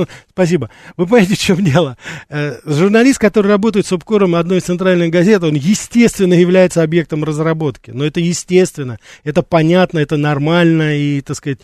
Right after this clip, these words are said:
с гордостью могу сказать, что это и, так сказать, и Ф Б Р, и Ц Р У, всех я видел этих ребят, очень улыбчивых, очень добрых,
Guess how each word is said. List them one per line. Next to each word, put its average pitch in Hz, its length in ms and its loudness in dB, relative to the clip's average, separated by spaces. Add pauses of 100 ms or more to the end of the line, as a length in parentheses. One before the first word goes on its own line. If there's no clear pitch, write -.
(240)
с 120 100 -12
гордостью 170 460 0
могу 143 240 -2
сказать, 151 420 -2
что - 160 -8
это 139 240 -2
и, 135 360 -4
так 131 140 -10
сказать, 131 240 -8
и 139 40 -8
Ф 135 160 -10
Б 131 200 -2
Р, 190 200 4
и - 20 -4
Ц 139 200 -6
Р 123 100 -2
У, 180 160 0
всех 175 320 -4
я 139 120 -4
видел 180 360 0
этих 165 180 -8
ребят, 165 360 -6 (260)
очень 147 280 -6
улыбчивых, 151 640 0
очень 160 300 -4
добрых, 151 480 2